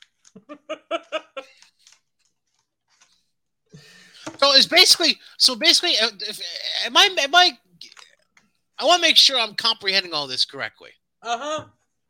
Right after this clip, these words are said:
Speaker 2: They basically put the belt on Moose so he could run over every ex-W W E guy one by one until there's nobody left?
Speaker 1: Yeah.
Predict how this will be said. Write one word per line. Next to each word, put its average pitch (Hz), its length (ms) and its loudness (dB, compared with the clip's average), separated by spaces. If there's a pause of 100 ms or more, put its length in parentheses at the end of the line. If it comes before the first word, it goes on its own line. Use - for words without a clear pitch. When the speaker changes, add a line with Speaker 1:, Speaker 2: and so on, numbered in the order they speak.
(360)
Speaker 2:
They 262 120 2
basically 330 320 0
put 320 120 -4
the 277 80 -2
belt 233 280 0
on 214 200 2
Moose 196 220 0
so 190 120 2
he 190 120 -4
could 185 140 -8
run 190 220 -6
over 190 340 -6
every 185 360 -2
ex-W 185 500 -2
W 165 300 -10
E 170 100 -2
guy 175 240 0
one 160 280 -8
by 156 180 -2
one 147 280 -8
until 143 360 -4
there's 139 200 -10
nobody 143 300 -10
left? 127 480 -8 (460)
Speaker 1:
Yeah. 143 380 -2